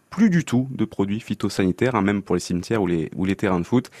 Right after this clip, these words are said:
Et ça, c'est plutôt une bonne chose. Écoutez, Jonathan Flandin, il est écologue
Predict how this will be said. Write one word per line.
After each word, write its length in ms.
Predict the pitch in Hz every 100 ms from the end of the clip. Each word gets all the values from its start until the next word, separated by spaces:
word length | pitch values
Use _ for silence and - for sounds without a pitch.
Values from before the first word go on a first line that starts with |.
| - - -
Et 60 |
ça, 120 | -
c'est 160 | 107 -
plutôt 360 | - 113 - 139
une 120 | 123
bonne 180 | 117 113
chose. 240 | - 120
Écoutez, 260 | 104 - 117
Jonathan 380 | 117 143 -
Flandin, 560 | 120 - 135 127 127 131
il 100 | 117
est 140 | 98
écologue 400 | 104 - 107 110